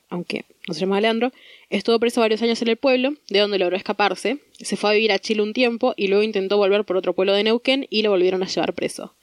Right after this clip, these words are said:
La familia de las hermanas después solicitó que lo pongan en una cárcel de máxima seguridad. Luego de que lo condenaron en el juicio, Leandro apeló la condena varias veces hasta que llegó a la Corte Suprema, que ratificó la decisión de los,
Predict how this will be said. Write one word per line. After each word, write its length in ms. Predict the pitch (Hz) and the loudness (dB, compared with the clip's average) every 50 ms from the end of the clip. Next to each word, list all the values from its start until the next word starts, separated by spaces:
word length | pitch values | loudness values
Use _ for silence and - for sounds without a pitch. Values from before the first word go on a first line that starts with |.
| _ _ - | _ _ -8
La 120 | - 202 196 | -6 -4 -2
familia 280 | 214 202 220 233 247 | 0 0 2 2 2
de 60 | 254 247 | 4 2
las 160 | 247 247 - | 2 2 0
hermanas 380 | 262 262 262 269 262 262 220 | 0 0 2 2 2 0 -2
después 280 | 208 190 - - 208 208 | -4 -8 -4 -4 -4 -2
solicitó 420 | - 233 220 196 - 196 180 196 202 | 0 -2 -2 -2 -4 -4 -2 -2 0
que 60 | 220 | 2
lo 100 | 214 196 | 0 0
pongan 240 | - - 202 202 196 | 0 -2 -2 0 0
en 60 | 190 | 2
una 160 | 190 208 202 196 | 2 0 0 0
cárcel 260 | 202 196 196 214 208 | 0 -2 -2 -2 -2
de 80 | 190 | 0
máxima 320 | 175 175 175 - - 190 175 | 0 0 -2 -2 -2 -4 -4
seguridad. 500 | - - 170 - 170 151 110 85 - - _ _ _ _ | -2 -2 -2 0 0 0 0 -2 -4 -6 _ _ _ _
Luego 220 | - 202 208 220 226 | -2 0 2 2 4
de 140 | 220 208 196 | 2 2 0
que 80 | 202 | 0
lo 100 | 190 190 180 | -2 0 0
condenaron 420 | 190 190 196 196 208 220 226 226 | 0 0 0 2 2 2 2 2
en 100 | 220 220 | 0 0
el 100 | 214 220 220 | 0 -2 0
juicio, 360 | - 277 262 - - 262 - | 0 -2 -2 0 0 -2 -2
Leandro 340 | 147 202 202 202 202 214 214 | 0 0 0 0 2 0 -2
apeló 200 | 208 190 196 196 | 0 0 0 2
la 100 | 208 220 | 2 0
condena 340 | 208 202 196 208 208 208 208 | 0 -2 -2 0 0 2 2
varias 220 | 208 220 233 240 226 | 2 2 0 0 0
veces 240 | 247 240 254 240 208 | -2 0 0 -2 -2
hasta 220 | 208 185 - 185 | -4 -4 -4 -6
que 60 | - 175 | -4 -4
llegó 180 | - 196 190 | -2 0 2
a 40 | 202 | 2
la 100 | 208 202 | 2 2
Corte 200 | 190 202 - 202 190 | 0 0 -2 -2 -2
Suprema, 440 | - 202 190 226 233 220 214 220 | -2 -2 0 0 0 0 0 -2
que 120 | 220 - 180 | -2 -2 -2
ratificó 380 | 170 180 - 170 - 185 - 190 | -4 -2 -6 -4 -6 0 0 2
la 80 | 196 | 2
decisión 500 | 196 180 175 175 170 - - 175 190 - - _ _ _ - | 2 2 0 -2 -2 0 -2 -2 -4 -4 -12 _ _ _ -8
de 100 | 202 180 | -4 -4
los, 120 | 175 - | -4 -4